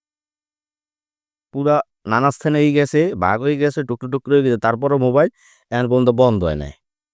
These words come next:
মোবাইল রানিং আছে। সে কারণেই আমরা এখন এই জায়গায় বলতে পারি যে দেলো ভাইয়ের মতো।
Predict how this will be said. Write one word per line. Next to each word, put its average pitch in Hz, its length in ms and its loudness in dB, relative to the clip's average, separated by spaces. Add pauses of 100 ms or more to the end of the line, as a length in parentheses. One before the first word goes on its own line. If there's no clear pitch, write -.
(460)
মোবাইল 104 260 0
রানিং 95 280 -2
আছে। - 220 -14 (960)
সে - 140 -14
কারণেই 196 360 -2
আমরা 175 240 -2
এখন 165 180 -6
এই 160 80 -2
জায়গায় 160 200 -2
বলতে 143 220 -2
পারি 139 220 -2
যে 113 140 -6 (420)
দেলো 135 260 0
ভাইয়ের 139 180 2
মতো। 101 200 -8